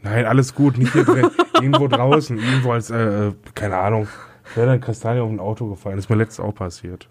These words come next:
Speaker 1: Kein,
Speaker 2: Ja.
Speaker 1: kein, keine Beule, keine Angst.
Speaker 2: Okay, ähm. Ja, auf jeden Fall, äh, jetzt ist der Titel auch weg. Naja, ähm, da, genau, da haben wir euch auf jeden Fall so ein bisschen mal erzählt, was eventuell demnächst bei uns ansteht. Falls euch das interessiert.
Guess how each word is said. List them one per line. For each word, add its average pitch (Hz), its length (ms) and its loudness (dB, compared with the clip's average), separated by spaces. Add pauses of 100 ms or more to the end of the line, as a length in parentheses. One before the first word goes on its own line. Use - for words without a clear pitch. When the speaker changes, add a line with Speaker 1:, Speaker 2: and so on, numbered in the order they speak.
(160)
Speaker 1:
Kein, 226 120 4
Speaker 2:
Ja. 240 200 2
Speaker 1:
kein, 110 400 2
keine 110 200 0
Beule, 95 380 -2
keine - 220 -12
Angst. 90 360 -16
Speaker 2:
Okay, 220 420 -10 (100)
ähm. 220 720 0 (1500)
Ja, 247 300 4
auf 220 80 -4
jeden 269 180 -2
Fall, 262 400 0
äh, 233 340 -2
jetzt 226 140 -2
ist 240 160 -8
der 233 160 -2
Titel 226 220 -4
auch 185 100 0
weg. 175 200 -6 (280)
Naja, 233 320 2
ähm, 226 580 -2
da, 233 280 -2
genau, 226 320 2
da 214 180 0
haben 254 140 -2
wir 247 80 -2
euch 240 180 -2
auf 220 80 -6
jeden 240 140 -4
Fall 226 180 -4
so 220 80 -4
ein 214 80 -2
bisschen 220 240 -2
mal 202 120 0
erzählt, 214 420 2
was 202 120 -2
eventuell 202 720 -2
demnächst 196 340 -4
bei - 80 -14
uns 165 120 -14
ansteht. - 420 -20 (1500)
Falls - 200 -14
euch 185 100 -18
das - 120 -16
interessiert. - 400 -20